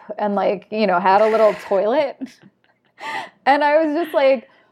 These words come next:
Speaker 1: "Maybe cross-stitch could be entertaining and funny." Um, and so everything I
Speaker 2: Yeah.
Speaker 1: did after that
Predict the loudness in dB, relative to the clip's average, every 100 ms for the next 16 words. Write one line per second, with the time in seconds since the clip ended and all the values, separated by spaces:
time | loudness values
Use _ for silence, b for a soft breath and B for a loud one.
0 | -6 -2 0 0 0 -2 -2 -2 -6 -6
1 | -8 -6 -4 -4 -8 -8 -8 -6 -2 0
2 | 0 -2 -2 -2 -2 -10 -16 -20 _ -2
3 | 0 0 0 -2 0 0 0 0 0 -2
4 | 2 0 0 -2 -2 -6 -8 -8 -4 0
5 | 0 -2 -4